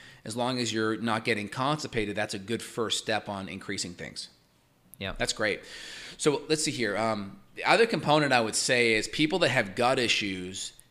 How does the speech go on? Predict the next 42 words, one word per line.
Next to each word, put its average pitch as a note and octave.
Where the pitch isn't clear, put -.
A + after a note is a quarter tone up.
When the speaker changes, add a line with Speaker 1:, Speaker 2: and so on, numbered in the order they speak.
Speaker 1:
tend D3+
to C#3+
also C3+
have A2+
immune A2
issues. E2
We A#2
already B2+
talked B2
about A2+
why. G#2+
Eighty A2+
percent A#2
of G2+
your G2+
immune G#2+
system's A#2+
in G2+
the F2+
galt. A#2
That's -
the G2+
gastric A2
associated A2+
lymphoid A#2
tissue. A#2+
That's A2
in A2
the F2+
stomach. A#2+
And A#2+
then, A2+
um, G#2
also B2
the G#2
malt. G2+
That's G2+
the A2+
mucosal A2+
associated G#2
lymphoid G#2
tissue. G2